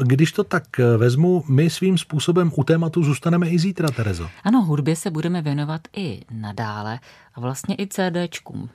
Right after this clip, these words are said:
Speaker 1: Ano, ta parta mladých mužů, chce se mi říct rozhněvaných a ne úplně vzhledných na první pohled,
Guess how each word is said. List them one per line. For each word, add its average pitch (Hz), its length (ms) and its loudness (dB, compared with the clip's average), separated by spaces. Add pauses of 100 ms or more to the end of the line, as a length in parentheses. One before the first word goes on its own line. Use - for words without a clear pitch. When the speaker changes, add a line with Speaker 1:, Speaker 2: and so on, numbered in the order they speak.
(140)
Speaker 1:
Ano, 165 200 2
ta 117 100 0
parta 185 580 0
mladých 151 400 2
mužů, 139 540 4 (360)
chce - 200 -10
se 120 140 -2
mi 113 180 4
říct 107 380 -2
rozhněvaných 123 880 2
a 120 40 4
ne 117 160 4
úplně 120 300 2
vzhledných 113 560 0
na 143 100 0
první 151 320 2
pohled, 151 340 2